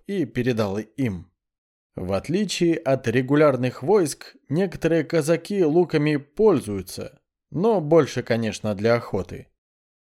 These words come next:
Будет подарок домашним и знакомым, когда девицы вернутся домой. Потом ухаживают за лошадьми, потом баня. В общем, пока заняты. Казаки так и остались за двором,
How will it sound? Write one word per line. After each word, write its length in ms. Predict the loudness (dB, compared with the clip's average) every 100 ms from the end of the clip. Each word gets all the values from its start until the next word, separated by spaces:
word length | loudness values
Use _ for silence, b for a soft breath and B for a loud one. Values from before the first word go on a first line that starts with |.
| _
Будет 560 | -6 -4 -2 -4 -6 _
подарок 640 | -2 4 4 4 0 -2
домашним 680 | -2 0 0 -2 -4 -4 -4
и 180 | -4 -6
знакомым, 960 | -4 -6 -4 0 0 0 -2 -4 -12 _
когда 340 | -10 -4 -2
девицы 500 | -2 -2 -2 -4 -6
вернутся 540 | -4 -2 -4 -6 -8 -4
домой. 480 | -2 -2 -4 -10 _ _ _ _ _ _ _
Потом 380 | -8 0 0 0
ухаживают 640 | -2 -2 -2 -2 -4 -4 -6
за 200 | -4 -4
лошадьми, 720 | -4 -6 -8 -4 -4 -2 -4
потом 640 | -4 -8 -4 -2 -2 -2
баня. 600 | -2 0 0 -2 -2 -10 _ _ _
В 100 | -8
общем, 560 | -6 -6 -4 -4 -8 -16 _ -10
пока 340 | -8 -2 -2
заняты. 580 | 0 -4 -4 -12 -20 -20 _ _ _ _ _ _ _ _ _ _ _ -8
Казаки 480 | -6 -6 -4 -2
так 280 | 2 0 2
и 60 | 0
остались 600 | 0 0 2 2 0 -2
за 220 | -2 -2
двором, 580 | 2 2 2 0 -4